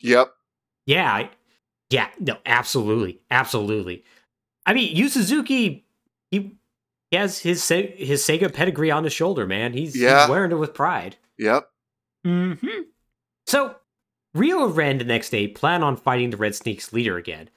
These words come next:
Speaker 2: But then they f-, go to the warehouse and they find that Feng Li is there alone in the warehouse hideout, just staring at a fire,
Speaker 1: Oh.
Speaker 2: unblinking.
Speaker 1: Oh, good.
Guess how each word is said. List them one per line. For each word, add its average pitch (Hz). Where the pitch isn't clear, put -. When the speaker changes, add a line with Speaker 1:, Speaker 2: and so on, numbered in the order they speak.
Speaker 2:
But 135
then 180
they 175
f-, -
go 202
to 214
the 143
warehouse 131
and 139
they 139
find 151
that 95
Feng 147
Li 175
is 98
there 95
alone 117
in 110
the 113
warehouse 113
hideout, 156
just 339
staring 233
at 190
a 175
fire, 139
Speaker 1:
Oh. 123
Speaker 2:
unblinking. 131
Speaker 1:
Oh, 117
good. 107